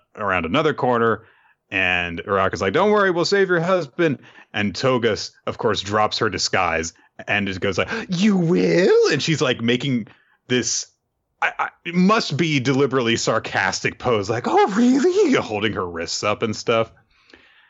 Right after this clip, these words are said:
And of course, she's naked because she just transformed. Uh, but fortunately, she's like, "Well, I came here to do this with my equipment." So she immediately loses Uraraka inside one of the houses. And Uraraka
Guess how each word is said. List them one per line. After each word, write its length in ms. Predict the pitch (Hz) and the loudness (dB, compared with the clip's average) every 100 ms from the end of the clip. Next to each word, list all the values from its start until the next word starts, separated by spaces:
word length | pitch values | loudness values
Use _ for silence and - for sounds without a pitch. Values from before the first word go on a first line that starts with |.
| _ | _
And 100 | 107 | -4
of 80 | 110 | 0
course, 160 | 120 113 | 0 0
she's 220 | 117 87 | -2 -2
naked 420 | 90 85 85 80 | -2 -2 -4 -6
because 280 | 87 80 76 | -8 -8 -8
she 100 | 80 | -8
just 180 | 76 - | -6 -4
transformed. 640 | 76 71 - 73 73 73 - _ _ _ _ - | -6 -8 -8 -8 -8 -10 -16 _ _ _ _ -6
Uh, 180 | 80 80 | -2 -2
but 100 | 90 | -2
fortunately, 800 | 151 202 - 147 120 92 95 92 _ _ _ | 0 2 2 0 0 0 -2 -4 _ _ _
she's 280 | - 127 104 | -4 -2 0
like, 240 | 110 107 - | 2 0 -2
"Well, 200 | 117 120 113 | 0 2 2
I 100 | 110 | 0
came 280 | 147 147 131 | 0 0 0
here 160 | 127 | 0
to 100 | 107 | -2
do 200 | 95 117 | -2 0
this 280 | 107 101 - - | 2 0 -4 -4
with 220 | 107 120 | -2 0
my 180 | 117 98 | 0 0
equipment." 640 | 95 - 117 92 87 85 _ | -2 0 -2 -2 -8 -10 _
So 320 | - 110 98 | -8 -2 -2
she 300 | 90 - 104 | -2 -4 -2
immediately 580 | 104 104 113 123 113 107 | -2 2 2 2 0 -4
loses 460 | 92 101 107 101 85 | -2 0 0 -2 -4
Uraraka 720 | 104 95 92 92 82 95 90 | -2 0 2 0 0 -2 -2
inside 440 | 104 98 92 92 90 | -2 -4 -2 -2 -2
one 180 | 85 82 | -4 -4
of 40 | |
the 40 | 92 | -2
houses. 640 | 87 78 - 80 78 - _ _ _ | -2 -2 -6 -8 -10 -12 _ _ _
And 120 | 90 | -2
Uraraka 580 | 101 104 104 101 98 87 | 0 2 2 0 -2 -4